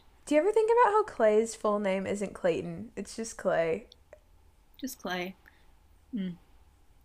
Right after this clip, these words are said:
Speaker 2: Uh, next we have Warm Bodies Zombie. Um, he's recording all of this on TikTok.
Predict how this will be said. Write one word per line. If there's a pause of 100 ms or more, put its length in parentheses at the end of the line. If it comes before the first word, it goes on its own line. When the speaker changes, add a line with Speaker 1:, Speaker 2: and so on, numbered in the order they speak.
(720)
Speaker 2:
Uh,
next
we
have (440)
Warm
Bodies (100)
Zombie. (1120)
Um, (1080)
he's
recording
all
of
this
on
TikTok.